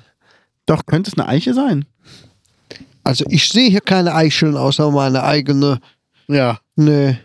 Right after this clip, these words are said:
Speaker 1: Dann,
Speaker 2: ich sehe
Speaker 1: dann
Speaker 2: hier
Speaker 1: muss
Speaker 2: wirklich
Speaker 1: es ja.
Speaker 2: nichts. <clears throat> Ja, ist ein schöner Baum auf jeden Fall. Sehr groß gewachsen, hier hängt wieder eine Schaukel. Ich würde ja als eigentlich mal live da drauf gehen, aber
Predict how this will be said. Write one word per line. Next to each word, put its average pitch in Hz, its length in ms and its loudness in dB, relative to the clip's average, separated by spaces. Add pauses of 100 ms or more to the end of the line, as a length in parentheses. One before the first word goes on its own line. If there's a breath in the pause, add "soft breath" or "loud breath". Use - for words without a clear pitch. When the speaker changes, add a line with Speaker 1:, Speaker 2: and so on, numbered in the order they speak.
Speaker 1:
Dann, 135 220 -6
Speaker 2:
ich 127 100 -4
sehe 165 120 2
Speaker 1:
dann 135 80 2
Speaker 2:
hier 135 80 2
Speaker 1:
muss - 100 -2
Speaker 2:
wirklich 151 160 -2
Speaker 1:
es 143 40 0
ja. 120 120 0
Speaker 2:
nichts. - 180 -8 (1200 loud breath)
<clears throat> - 60 -20
Ja, 180 200 2
ist 170 140 -2
ein 190 80 2
schöner 240 300 2
Baum 147 220 0
auf 131 180 -4
jeden 151 180 -2
Fall. - 360 -2
Sehr 170 220 0
groß 190 280 -2
gewachsen, 175 400 0
hier 180 100 4
hängt 202 220 0
wieder 180 140 4
eine 160 220 2
Schaukel. 147 520 0 (360 loud breath)
Ich 143 140 2
würde 180 160 4
ja 135 80 2
als 131 240 -2
eigentlich 170 420 0
mal 156 160 2
live 160 300 0
da 156 120 2
drauf 160 340 0
gehen, 143 260 2
aber 131 360 2